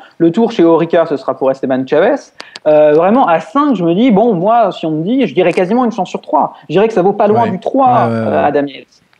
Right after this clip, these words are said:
Speaker 1: Il
Speaker 2: Et
Speaker 1: peut très bien finir vingt-quatrième, hein.
Speaker 2: Pour
Speaker 1: Mais, euh, pour moi, une cote à cinq, c'est très, très beau.
Speaker 2: Pour appuyer encore un peu ça,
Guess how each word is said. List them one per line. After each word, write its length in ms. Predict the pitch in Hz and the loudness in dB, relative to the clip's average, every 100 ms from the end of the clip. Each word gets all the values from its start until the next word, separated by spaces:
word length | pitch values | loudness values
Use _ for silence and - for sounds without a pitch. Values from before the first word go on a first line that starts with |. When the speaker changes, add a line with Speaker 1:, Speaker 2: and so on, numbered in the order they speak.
| - | -2
Speaker 1:
Il 120 | 202 | 0
Speaker 2:
Et 100 | 247 | 2
Speaker 1:
peut 200 | 262 311 | 2 0
très 240 | - 226 | 0 0
bien 360 | 196 226 240 247 | 2 2 0 -2
finir 480 | 247 185 190 220 175 | -4 -6 0 0 2
vingt-quatrième, 800 | 160 180 175 160 - 220 214 165 | 2 0 0 -4 0 2 2 0
hein. 120 | 165 - - | -8 -12 -8
Speaker 2:
Pour 80 | 175 | 0
Speaker 1:
Mais, 260 | 226 269 240 | 0 2 0
euh, 340 | 165 165 160 160 160 | 0 0 0 -2 -6
pour 100 | 180 202 | -12 -6
moi, 80 | |
une 80 | 233 | -4
cote 180 | 208 170 | -2 -4
à 60 | 165 | -4
cinq, 180 | 208 | -8
c'est 160 | 202 - | -10 -12
très, 160 | - 190 | -8 -6
très 140 | 156 | -4
beau. 160 | 139 - - | -6 -10 -8
Speaker 2:
Pour 200 | 170 160 | -4 -4
appuyer 320 | 156 175 185 | -4 -4 -4
encore 260 | 165 160 | -2 -4
un 40 | 147 | -4
peu 140 | 156 | -4
ça, 160 | 151 | -4